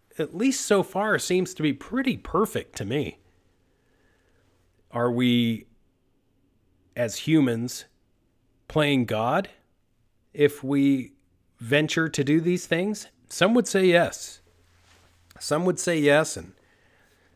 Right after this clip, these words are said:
playing God is not something, not, not necessarily the game I want to be involved with. But human enterprise is very important.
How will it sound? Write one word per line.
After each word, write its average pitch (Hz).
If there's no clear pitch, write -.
playing 135
God 127
is 85
not 123
something, 120
not, 202
not 202
necessarily 190
the 120
game 139
I 131
want 127
to 110
be 120
involved 117
with. 135
But 120
human 120
enterprise 127
is 127
very 110
important. 151